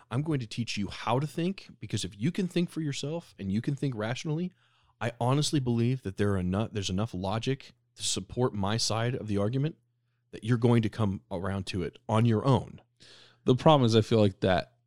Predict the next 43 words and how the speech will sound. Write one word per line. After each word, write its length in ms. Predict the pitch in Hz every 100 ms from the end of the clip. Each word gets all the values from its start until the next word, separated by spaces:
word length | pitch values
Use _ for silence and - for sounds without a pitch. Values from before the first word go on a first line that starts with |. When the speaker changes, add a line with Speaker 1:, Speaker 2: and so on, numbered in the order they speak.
| _
Speaker 2:
that, 340 | 110 104 - - 113 - -
uh, 240 | 110 101
way 240 | 98 135
of 100 | 117 -
teaching 440 | - 131 - 95
it 100 | 85
and 120 | 107
the 60 | 107
way 100 | 120
of 80 | 110
understanding 640 | 107 98 - 113 107 98 98
the 80 |
psychology 460 | 95 104 98 101 95
of 80 | 87
who 100 | 113
we 100 | 101
are 100 | 95
as 120 | 90
human 200 | 92 85
beings 400 | 92 113 107 101
and 180 | 95 80 - - -
how 120 | 113
we're 80 | 104
gonna 100 | 98
work 200 | 107 104
as 140 | 95
a 80 | 92
society, 720 | - - 123 180 107 90 90 - _ _ _ -
it 100 | 123
got 220 | 127 -
hijacked. 520 | 110 117 113 107 - -
It 80 | 107
started 380 | - 135 123 113
out 200 | 110 113
as, 160 | 101
as, 400 | 113 107 95 -
like, 180 | 107 98 104
your 80 |
s-, 100 | 101 -
high 140 | 117
school 220 | 101 104
psychology 440 | - 90 160 139 107
teacher 380 | 120 101 101